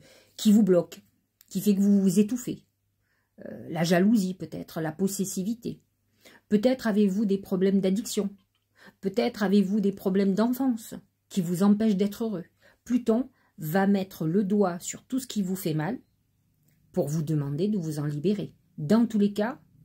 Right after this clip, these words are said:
ça va être violent, je préfère vous le dire. Alors, Pluton va être rétrograde,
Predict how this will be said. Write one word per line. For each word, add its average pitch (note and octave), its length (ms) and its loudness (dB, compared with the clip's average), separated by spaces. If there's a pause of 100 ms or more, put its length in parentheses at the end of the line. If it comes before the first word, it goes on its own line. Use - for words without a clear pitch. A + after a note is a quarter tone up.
ça - 200 -4
va G#3+ 100 0
être B3+ 220 -2
violent, G#3 360 2
je B3 120 -8
préfère G#3+ 400 -6
vous G3+ 140 2
le G3 100 0
dire. D3+ 260 -8 (320)
Alors, G3+ 400 0 (140)
Pluton D#4 340 -2
va A3 140 0
être G#3 120 -4
rétrograde, G3+ 800 -2